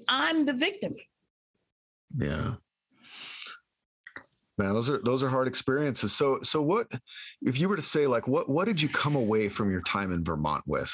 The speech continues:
Speaker 2: Like, what, what was kind of the, the big takeaway from your time in Vermont?
Speaker 1: Um, well, it, it, there was so many. So my first night, because my reputation preceded me to Vermont, right?
Speaker 2: Mm.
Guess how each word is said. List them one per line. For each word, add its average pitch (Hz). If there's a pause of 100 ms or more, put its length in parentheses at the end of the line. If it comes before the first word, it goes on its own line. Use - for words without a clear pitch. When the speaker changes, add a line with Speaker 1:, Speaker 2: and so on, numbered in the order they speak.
Speaker 2:
Like, 85
what, 120 (400)
what 143
was 160
kind 143
of 117
the, 101
the 92
big 107
takeaway 90
from 90
your 87
time 85
in 82
Vermont? 73 (760)
Speaker 1:
Um, 196
well, -
it, -
it, -
there 247
was 392
so 254
many. 208
So 220 (120)
my 233
first 220
night, 180
because 226
my 226
reputation 214
preceded 180
me 165
to -
Vermont, - (100)
right? 135 (760)
Speaker 2:
Mm. 87